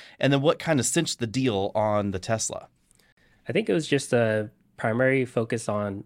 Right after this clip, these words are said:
Speaker 2: performance and range. Part of that, you know, being efficiency, as well as,
Speaker 1: Mm-hmm.
Speaker 2: uh, charging infrastructure.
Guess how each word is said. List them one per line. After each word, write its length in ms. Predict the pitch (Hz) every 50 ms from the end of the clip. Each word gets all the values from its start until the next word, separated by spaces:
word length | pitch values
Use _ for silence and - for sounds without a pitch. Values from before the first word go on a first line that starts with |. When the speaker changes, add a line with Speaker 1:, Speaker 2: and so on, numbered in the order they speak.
| _ -
Speaker 2:
performance 840 | - 101 - - 117 117 143 180 208 202 - - - - - - _ _ _ _ _ _ _ _ _
and 220 | - 107 101 98
range. 580 | 95 98 92 85 82 - - - - - - _ _ _ _ _ _ _ _ _ -
Part 200 | - 123 120 117
of 80 | 107
that, 280 | 104 113 107 107 - -
you 100 | 123 107
know, 120 | 101 101
being 300 | 98 107 117 110 107 104
efficiency, 800 | 104 101 - - 104 - - 98 95 - - - - - - - _ _ _ _ _ _ _ _ _ _ _ _ -
as 220 | 101 95 95 95
well 200 | 101 101 98 95
as, 60 | 120
Speaker 1:
Mm-hmm. 100 | 123 123
Speaker 2:
uh, 220 | 107 95 92 90 92 - - _ _ _ _ _ _ _ _ _ _ _ _ _ -
charging 560 | - - - 113 110 107 107 110 107 107 107
infrastructure. 760 | 104 101 98 - - - - - - - - - - -